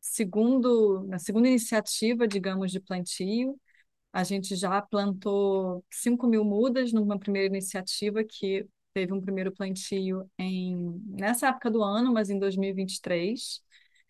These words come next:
É, acabou que viraram um pouco mais de seis mil mudas, as que eram originalmente cinco mil. E agora a gente tá numa nova iniciativa, numa nova rodada,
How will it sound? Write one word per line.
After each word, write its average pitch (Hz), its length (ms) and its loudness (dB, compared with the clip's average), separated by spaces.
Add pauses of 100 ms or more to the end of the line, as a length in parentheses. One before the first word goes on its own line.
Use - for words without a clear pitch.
(280)
É, 175 280 -4
acabou 202 540 4
que 220 300 0
viraram 196 600 4 (320)
um 180 120 -14
pouco 208 200 0
mais 208 260 6
de 202 80 -2
seis 214 400 0
mil 214 180 4
mudas, 202 480 4
as 180 180 -4
que - 100 -6
eram 175 220 0
originalmente 175 680 -6
cinco 175 360 -8
mil. 180 400 -2 (640)
E 202 100 2
agora 196 360 4
a - 40 4
gente 208 360 -2
tá 202 300 2
numa 214 240 2
nova 226 300 2
iniciativa, 226 680 0
numa 196 140 -2
nova 190 260 -2
rodada, 185 640 -2